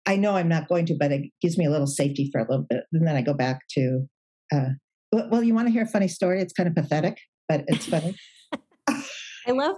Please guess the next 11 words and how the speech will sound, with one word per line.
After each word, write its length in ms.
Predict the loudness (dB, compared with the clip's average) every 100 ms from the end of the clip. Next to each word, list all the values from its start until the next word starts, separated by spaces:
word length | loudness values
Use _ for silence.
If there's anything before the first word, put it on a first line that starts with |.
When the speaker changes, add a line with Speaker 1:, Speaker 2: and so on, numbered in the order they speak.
| -4
Speaker 2:
pathetic 400 | -2 0 -2 -2
funny. 440 | -4 -2 -4 -8 -16 _ _ -2 0
Speaker 1:
Okay. 180 | 0 -2 -4
So 800 | -2 -2 2 2 2 2 0 -2 -4 -8 -6 -8 -10
Speaker 2:
<laughs> 460 | _ _ _ -2
Speaker 1:
because 320 | 0 2 0 2
I 80 |
was 120 | 2 0
a 60 |
kid 420 | -2 0 2 2 0
of 180 | 0 -2